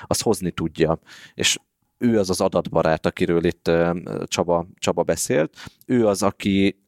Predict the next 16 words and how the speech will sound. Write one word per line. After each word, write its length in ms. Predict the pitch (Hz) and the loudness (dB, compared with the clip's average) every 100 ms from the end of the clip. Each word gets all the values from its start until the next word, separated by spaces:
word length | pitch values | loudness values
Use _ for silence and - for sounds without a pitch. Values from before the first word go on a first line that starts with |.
| _ | _
le 220 | 104 123 | 0 0
tudja 360 | - 113 90 | 0 -2 -2
fordítani 760 | 82 92 90 87 82 - 82 80 | -2 0 0 0 -4 -2 -2 0
azokat 400 | 85 90 - - | 0 0 -2 -2
az 100 | 82 | 0
eredményeket, 800 | 85 82 82 82 80 - 78 80 | 0 0 -2 -4 -4 -2 -2 -2
amiket 420 | 80 - 80 - | -4 -4 -4 -2
mi 100 | 82 | -4
az 120 | 80 | 0
adatai 760 | 90 82 - _ _ - 82 80 | 0 -2 -6 _ _ -2 0 2
alapján 560 | 87 82 - 82 80 | 2 0 0 -2 -2
csinálunk, 720 | - 90 92 107 120 127 123 | -2 0 2 2 0 -4 -2
egy 140 | 92 - | -2 0
olyan 240 | 113 110 | 0 0
üzleti 400 | 98 98 92 - | -2 -2 -4 -4
haszonra, 680 | 82 85 - 135 131 135 139 | -4 -4 -2 -2 0 0 -2